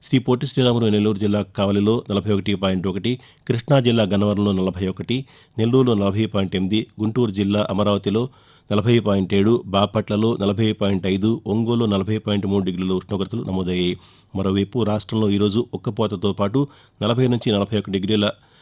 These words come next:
ఉష్ణోగ్రతలు నమోదయ్యే అవకాశం ఉందని ఆంధ్రప్రదేశ్ విపత్తుల నిర్వహణ సంస్థ తెలిపింది. రానున్న ఇరవై నాలుగు గంటల్లో కోస్తాలో ఎండవేడి కొనసాగుతుందని, కోస్తా రాయలసీమల్లో అక్కడక్కడ ఉరుములు, పిడుగులతో వర్షాలు కురుస్తాయని తెలిపింది. అల్లూరు సీతారామరాజు, కాకినాడ, ప్రకాశం, పల్నాడు, అనంతపురం,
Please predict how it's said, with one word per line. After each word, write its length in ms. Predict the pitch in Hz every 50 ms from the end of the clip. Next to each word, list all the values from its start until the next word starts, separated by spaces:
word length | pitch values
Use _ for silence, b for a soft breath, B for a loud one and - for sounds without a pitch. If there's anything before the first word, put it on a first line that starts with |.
| b b b b 127
ఉష్ణోగ్రతలు 420 | - - 117 110 110 101 104 98
నమోదయ్యే 320 | 98 98 104 98 101 98
అవకాశం 360 | 98 95 95 - 98 - - 95
ఉందని 280 | 92 98 107 120 139 - -
ఆంధ్రప్రదేశ్ 680 | - 101 107 101 - 113 - - 104 107 110 107 - - b b b -
విపత్తుల 440 | 104 98 - 113 104 - 107 110 107
నిర్వహణ 340 | 110 98 101 101 98 98
సంస్థ 340 | 95 - 98 95 98 101 -
తెలిపింది. 440 | 87 90 90 85 92 85 85 87 - b b b b b b b -
రానున్న 300 | 110 113 135 156 160 143
ఇరవై 200 | 120 104 113 113
నాలుగు 240 | 120 117 107 107 95 110
గంటల్లో 320 | 104 101 - 113 113 113
కోస్తాలో 560 | 110 - 110 107 107 - - 107 110 110 -
ఎండవేడి 380 | - 101 101 107 107 107 101 101
కొనసాగుతుందని, 800 | - 104 98 98 - - 98 95 92 - - 104 98 107 123 131 b b b b b b -
కోస్తా 360 | 131 135 135 - - 143 131
రాయలసీమల్లో 580 | 110 113 120 120 107 - 113 110 113 110 110
అక్కడక్కడ 380 | 104 - - 104 101 - 107 107
ఉరుములు, 440 | 117 - 104 104 107 104 113 120 113
పిడుగులతో 440 | 98 101 101 104 104 101 - 104 98
వర్షాలు 280 | 95 95 - 101 98
కురుస్తాయని 420 | 90 92 95 92 - - 92 92 90
తెలిపింది. 440 | 98 90 - - 90 82 87 - - B B B B B -
అల్లూరు 220 | 101 107 104 -
సీతారామరాజు, 720 | - 104 87 - 101 98 92 92 95 95 92 101 104 104 98 - -
కాకినాడ, 460 | 98 92 90 - 95 95 95 90 98
ప్రకాశం, 760 | 101 98 - - - 92 85 98 95 90 - - 98 101 101
పల్నాడు, 640 | 101 - 98 98 98 98 95 95 92 98 104 104 -
అనంతపురం, 520 | 95 95 95 - 98 82 104 92 104 107